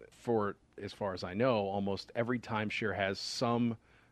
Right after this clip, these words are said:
management expense or some sort of maintenance cost or some sort of ongoing expense that you have to pay every year to maintain that timeshare. So l-,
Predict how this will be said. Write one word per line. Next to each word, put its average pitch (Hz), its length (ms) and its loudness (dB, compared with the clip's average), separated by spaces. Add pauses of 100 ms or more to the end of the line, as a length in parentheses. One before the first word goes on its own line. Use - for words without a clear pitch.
management 113 680 2
expense 107 640 -4
or 95 80 -8
some 113 220 -6
sort 104 200 -6
of 90 80 -10
maintenance 107 420 -4
cost 95 420 -6
or 101 40 -6
some 151 220 -4
sort 156 180 -2
of 113 140 -4
ongoing 113 720 0
expense 98 460 -6
that 98 80 -8
you 95 60 -6
have 98 100 -6
to 104 80 -6
pay 104 200 -2
every 95 220 -2
year 107 320 2 (420)
to - 140 -4
maintain 107 720 -2
that 90 200 -6
timeshare. 98 540 -6 (800)
So 113 520 4
l-, 117 120 -12